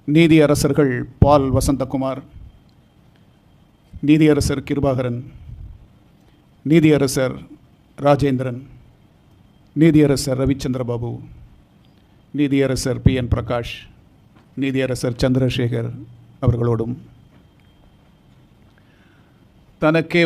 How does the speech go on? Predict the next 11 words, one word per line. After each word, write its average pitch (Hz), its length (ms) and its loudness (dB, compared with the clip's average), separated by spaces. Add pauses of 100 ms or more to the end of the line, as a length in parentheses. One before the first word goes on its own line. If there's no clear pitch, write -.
உரித்தான 156 480 0 (680)
முறையிலே 139 380 -4 (1800)
என் 165 220 4
மீது 170 200 6 (100)
கொண்ட 151 240 6 (160)
தனிப்பட்ட 151 380 0 (120)
அன்பின் 139 300 0 (120)
காரணத்தினாலும் 135 760 0 (240)
என்னை 131 140 -2 (100)
பற்றி 123 240 -8 (540)
குறிப்பிட்டு 131 420 -2